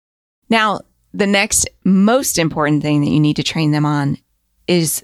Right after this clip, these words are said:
your expectations. So if you do not set the expectations, they're gonna set them themselves.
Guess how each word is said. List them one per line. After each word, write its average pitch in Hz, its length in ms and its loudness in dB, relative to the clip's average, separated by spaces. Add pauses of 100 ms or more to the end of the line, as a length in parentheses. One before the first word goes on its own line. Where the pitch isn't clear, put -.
(140)
your 160 320 0
expectations. - 1080 -4 (340)
So 208 180 0
if 190 200 -2
you 220 240 2
do 285 160 2
not 277 200 -2
set 202 300 -2
the 202 140 -4
expectations, 180 880 -2
they're 175 160 -2
gonna 240 200 -2
set - 260 -2
them 160 160 0
themselves. 135 720 -2